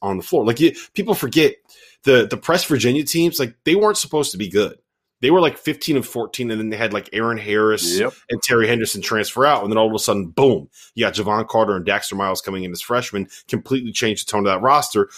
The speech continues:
Speaker 1: They're pressing everywhere, they're forcing turnovers everywhere, and all of a sudden, like, the next four years are the best four years of West Virginia basketball, um, in, in recent memory, maybe, probably since John Beilein. So,
Speaker 2: Yep.
Speaker 1: um, yeah, I mean, I, I, I think that Bob Huggins will figure it out.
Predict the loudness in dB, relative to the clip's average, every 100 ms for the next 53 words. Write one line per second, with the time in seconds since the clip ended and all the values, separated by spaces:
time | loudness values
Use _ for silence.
0 | -4 -4 0 0 2 2 2 2 2 2
1 | 0 -2 -2 -2 -6 -4 -2 0 0 -2
2 | 0 2 2 0 -4 -12 -4 -2 0 0
3 | 0 0 -2 -2 -4 0 0 2 0 -2
4 | -2 -2 0 0 0 0 -2 -2 -4 -6
5 | -6 -4 0 0 -2 -6 -4 -4 -4 _
6 | _ _ -4 0 0 -2 -4 -4 -6 -8
7 | -8 -6 -6 -6 -6 -6 -8 -12 -8 -2
8 | -2 0 -2 -2 0 -2 0 -2 -2 -4
9 | 0 2 2 -2 -8 -18 -20 _ 0 2
10 | 0 -2 -8 _ _ _ _ _ -4 2
11 | 2 2 2 2 2 0 -4 _ _ -4
12 | 0 0 0 0 -2 -2 0 0 0 2
13 | 2 4 0 0 -2 -2 -2 0 0 0
14 | -2